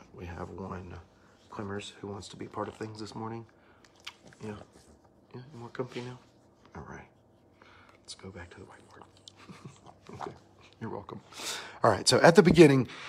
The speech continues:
he uses the example of two, uh, single-cell organisms. That's these little rectangles with the smiley faces. And that they, uh, are limited in what they can do, and so they bind together into, uh, groups of cells.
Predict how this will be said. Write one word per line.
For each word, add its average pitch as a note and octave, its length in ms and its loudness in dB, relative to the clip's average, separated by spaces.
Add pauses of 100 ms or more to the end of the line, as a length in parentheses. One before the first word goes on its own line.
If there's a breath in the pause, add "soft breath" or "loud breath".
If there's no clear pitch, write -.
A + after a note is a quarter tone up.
(160 loud breath)
he - 160 -2
uses E3+ 560 6
the D3+ 80 10
example C#3+ 420 6
of - 140 0
two, D3+ 560 8 (300 loud breath)
uh, B2+ 160 4
single-cell C3+ 580 6
organisms. G#2 720 2 (160)
That's G#3+ 280 8
these D#3+ 180 8
little D3 160 12
rectangles C3+ 460 6
with A#2+ 100 -4
the A2 60 -8
smiley A#2+ 340 -2
faces. G#2+ 460 -8 (580 soft breath)
And E3+ 340 4
that F3 160 4
they, F#3+ 480 8
uh, D#3+ 180 6
are D#3+ 120 8
limited E3 360 4
in D3 100 -2
what C#3+ 140 -4
they C#3+ 100 0
can C3+ 180 -2
do, G#3 300 2 (440 soft breath)
and E3 120 -2
so F3+ 80 -2
they E3+ 120 4
bind D3+ 400 4
together C#3 600 2 (240 loud breath)
into, C3+ 720 0
uh, A#2+ 320 0
groups C3 320 -6
of - 80 -10
cells. - 420 -8